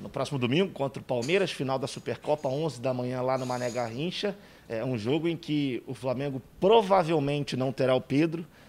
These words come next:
A informação é que ontem, no dia da folga, o Pedro foi ao Ninho do Urubu pra tratar,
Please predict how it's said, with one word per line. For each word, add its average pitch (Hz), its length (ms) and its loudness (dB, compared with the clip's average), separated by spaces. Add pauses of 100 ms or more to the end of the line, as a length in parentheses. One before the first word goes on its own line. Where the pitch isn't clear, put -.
(140)
A 110 160 -4
informação 127 560 -2
é 127 40 -6
que 135 200 -2
ontem, 127 300 -2
no 117 80 -4
dia 120 160 -4
da 117 140 0
folga, 120 300 -2
o - 20 -12
Pedro 117 280 -2
foi 156 320 2
ao 135 140 4
Ninho 127 180 -2
do 117 60 -6
Urubu 123 300 -2
pra 127 200 -4
tratar, 120 640 -2